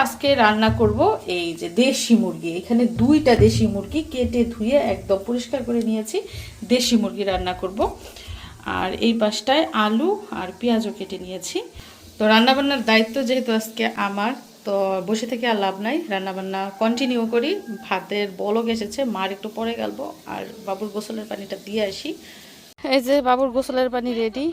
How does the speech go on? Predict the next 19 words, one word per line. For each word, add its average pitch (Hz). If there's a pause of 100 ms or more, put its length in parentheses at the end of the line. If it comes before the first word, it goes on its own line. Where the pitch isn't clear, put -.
(260)
স্বামী 262
মা 240 (460)
মিশরাতকে 233
গোসল 214
করাই 196
দিব। 202 (540)
আবরার, 294 (120)
তুমি 339
কি 330
যারার 330
সাথে 339
বাজার 254
করে 370
আনছো? 349 (800)
আজকে - (160)
আব্বার 285
সাথে 294 (180)
আবরারের 339
কাছে 359